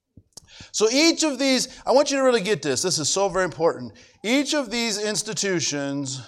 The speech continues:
are an attempt to bring order to a fallen world.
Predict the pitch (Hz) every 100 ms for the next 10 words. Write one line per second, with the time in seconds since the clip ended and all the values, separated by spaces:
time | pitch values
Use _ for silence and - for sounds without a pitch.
0 | _ _ _ _ 151 147 135 - 214 170
1 | 147 131 - - 135 131 147 143 180 185
2 | 143 120 120 113 - _ - 131 113 131
3 | 123 120 117 117 110 95 92 95